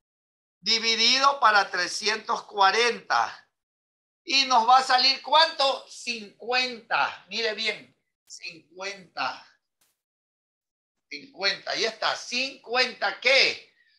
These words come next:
Oh, pero el tiempo, ¿en qué viene dado el tiempo? ¿Ah?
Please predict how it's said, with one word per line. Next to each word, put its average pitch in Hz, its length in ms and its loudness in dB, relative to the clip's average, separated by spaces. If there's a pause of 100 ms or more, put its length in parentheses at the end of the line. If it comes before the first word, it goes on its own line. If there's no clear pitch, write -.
(140)
Oh, 202 520 4
pero 247 240 6
el 247 140 -2
tiempo, 302 420 2
¿en 277 100 0
qué 311 160 6
viene 311 260 2
dado 269 260 4
el 254 140 -2
tiempo? 208 640 0 (720)
¿Ah? 269 400 0